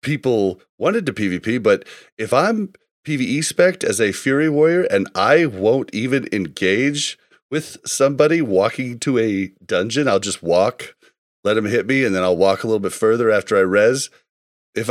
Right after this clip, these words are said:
I won't even do that, then it's a problem. So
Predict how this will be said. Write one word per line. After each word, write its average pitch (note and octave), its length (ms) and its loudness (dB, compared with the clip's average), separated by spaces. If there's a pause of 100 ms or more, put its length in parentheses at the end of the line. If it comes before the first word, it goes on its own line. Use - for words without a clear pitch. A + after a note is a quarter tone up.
(140)
I E3+ 180 2
won't A3+ 220 2
even G#3 220 -4
do G#3 140 -2
that, G#3 300 -2
then D#2+ 360 -2 (440)
it's - 220 -8 (100)
a F#2 60 -8
problem. C#2 640 0
So E2+ 500 0